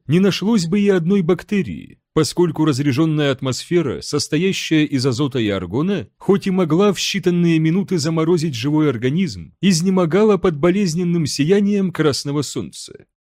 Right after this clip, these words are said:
Его излучение пронизывало все вокруг, от бордового неба до стеклянных дюн, которые будто светились изнутри.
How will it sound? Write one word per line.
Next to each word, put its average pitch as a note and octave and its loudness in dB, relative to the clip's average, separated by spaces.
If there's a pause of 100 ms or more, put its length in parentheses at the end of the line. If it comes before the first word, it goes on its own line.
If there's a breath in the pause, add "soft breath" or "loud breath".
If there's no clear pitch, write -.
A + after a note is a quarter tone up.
(160)
Его D3+ 4
излучение D3+ 2
пронизывало F#3+ 2
все E3+ 2
вокруг, E3 -4 (100)
от C#3+ 0
бордового D3+ 2
неба D#3 2
до D3+ 2
стеклянных E3 0
дюн, C3 -2
которые A3 2
будто A3 0
светились F#3 -2
изнутри. B2+ -8